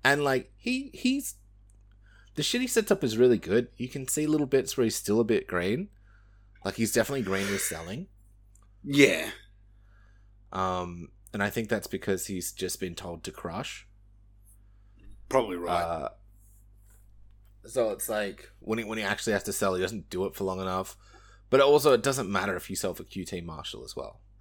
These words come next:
Speaker 2: <laughs>
Speaker 1: You know what I mean? Like,
Speaker 2: I don't, I don't mind Q T Marshall.
Speaker 1: I, I actually haven't seen him wrestle in a while. I kind of forgot how good he is. And he fucking put on a good show with him.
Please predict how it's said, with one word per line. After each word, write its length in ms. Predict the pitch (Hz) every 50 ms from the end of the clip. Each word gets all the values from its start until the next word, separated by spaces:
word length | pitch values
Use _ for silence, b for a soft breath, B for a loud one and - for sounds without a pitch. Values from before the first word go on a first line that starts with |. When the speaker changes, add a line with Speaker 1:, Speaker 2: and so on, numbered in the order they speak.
| - - -
Speaker 2:
<laughs> 840 | 147 - - - - 160 - - - 156 - - - 160 - - - 170 165 - - - 330 311 - - - - - - - - - - - - - - - - - - - - B B B B B B B
Speaker 1:
You 80 | 117 131
know 60 | 143
what 80 | 147 147
I 60 | 143
mean? 260 | 127 117 117 131 151 151
Like, 240 | - 202 226 262 339
Speaker 2:
I 40 |
don't, 200 | 339 302 - -
I 200 | - - 254 277 285
don't 140 | 294 285 226
mind 500 | 190 160 143 143 156 160 151 135 - -
Q 180 | - 131 120 110
T 200 | - 117 110 101
Marshall. 580 | 95 85 82 80 78 - - 92 82 80 - - - -
Speaker 1:
I, 140 | - 139 - -
I 200 | - 175 233 370
actually 280 | 359 - - 254 233 202
haven't 480 | - - 151 160 185 175 165 - - -
seen 180 | - 127 143
him 120 | 165 156 135
wrestle 300 | 123 123 - - 131 120
in 60 | 107
a 60 | 101
while. 340 | 92 92 98 107 107 104 98
I 100 | 92 92
kind 200 | 85 - 107 110
of 80 | 120 -
forgot 240 | 110 98 92 73 98
how 100 | 101 92
good 180 | - 92 90
he 100 | 95 92
is. 340 | 85 78 76 71 - - - -
And 120 | - 90 101
he 460 | 113 123 123 123 123 120 104 - -
fucking 340 | - 123 123 - 131 120 117
put 180 | - 127 113
on 140 | 113 113 117
a 60 | 113
good 200 | 98 104 98 95
show 260 | - - 95 90 92
with 140 | 92 90 -
him. 260 | - - - - -